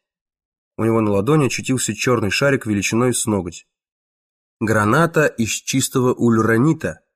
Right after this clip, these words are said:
Сдави ее хорошенько, потом брось,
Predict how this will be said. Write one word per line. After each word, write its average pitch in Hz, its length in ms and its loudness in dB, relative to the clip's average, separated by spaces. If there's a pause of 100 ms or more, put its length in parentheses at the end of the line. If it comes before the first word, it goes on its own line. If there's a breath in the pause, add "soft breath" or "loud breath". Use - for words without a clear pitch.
(440)
Сдави 117 400 0
ее 104 320 0
хорошенько, 131 720 0 (340)
потом 120 380 2
брось, 160 340 2